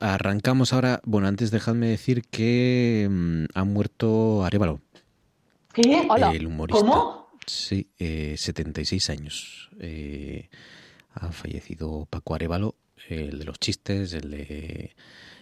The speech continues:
Speaker 1: Bueno, Arévalo. Eh, no, yo creo que es, es más fácil conocerlo como Arévalo que como Paco Arévalo, ¿no? Pero,
Speaker 2: Sí.
Speaker 1: pero sí,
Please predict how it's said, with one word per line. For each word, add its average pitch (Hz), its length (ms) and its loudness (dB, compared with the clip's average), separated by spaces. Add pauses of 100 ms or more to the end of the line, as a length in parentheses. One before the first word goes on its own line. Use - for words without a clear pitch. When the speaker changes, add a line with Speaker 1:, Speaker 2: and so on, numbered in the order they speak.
(240)
Speaker 1:
Bueno, 107 220 -4
Arévalo. - 360 -4 (200)
Eh, 78 280 -8
no, 76 220 -6 (540)
yo 85 180 -4
creo 107 120 0
que 110 80 8
es, 101 60 2 (180)
es 98 140 4
más 104 160 0
fácil 104 240 0
conocerlo 95 320 -2
como 95 160 0
Arévalo 101 280 2
que 98 60 0
como 85 200 -4
Paco 92 260 -2
Arévalo, 82 360 -2
¿no? 101 160 -10 (140)
Pero, 73 580 -8
Speaker 2:
Sí. 180 180 -20 (720)
Speaker 1:
pero 73 380 -10
sí, - 160 -12